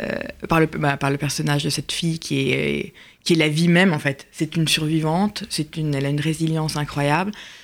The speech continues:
C'est une fille, et après, ça devient une mère. C'est, elle a cette force vitale en elle, je trouve, qui porte tout le livre et qui, et qui la, et qui finalement la sauve jusqu'à la fin. Et je trouve ça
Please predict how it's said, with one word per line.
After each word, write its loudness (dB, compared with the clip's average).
C'est 0
une 6
fille, 4
et 2
après, -2
ça 0
devient 2
une 4
mère. 2
C'est, 6
elle 2
a 2
cette -2
force -2
vitale 2
en 2
elle, 0
je -6
trouve, -6
qui -8
porte 0
tout 2
le 6
livre 4
et 2
qui, 0
et 4
qui 0
la, 2
et 4
qui 4
finalement 2
la 4
sauve 2
jusqu'à 0
la 2
fin. 2
Et 0
je 2
trouve 0
ça 0